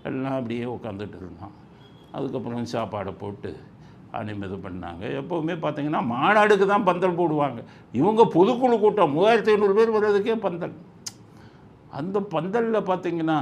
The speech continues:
எதுக்கு எடுத்தாலும் ஈவே ராங்கம்மா. அந்த இவர், இவர் விஜய் நடத்தின மா-, கூட்டத்துல கூட பார்த்தீங்கன்னா, ஈவேரா தான் பெருசா வச்சிருந்தாரு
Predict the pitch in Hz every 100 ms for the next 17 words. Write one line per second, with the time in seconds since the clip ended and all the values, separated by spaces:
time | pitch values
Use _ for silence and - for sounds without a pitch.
0 | 127 151 175 160 127 202 202 190 190 180
1 | 175 170 156 156 156 143 135 131 131 135
2 | - - - - - - - - 170 156
3 | 123 135 147 175 135 127 143 170 131 127
4 | 180 190 180 165 160 156 156 151 147 143
5 | 143 139 139 131 - 156 156 - 139 147
6 | 160 143 139 131 131 147 139 151 143 139
7 | 139 127 117 - 113 101 135 87 82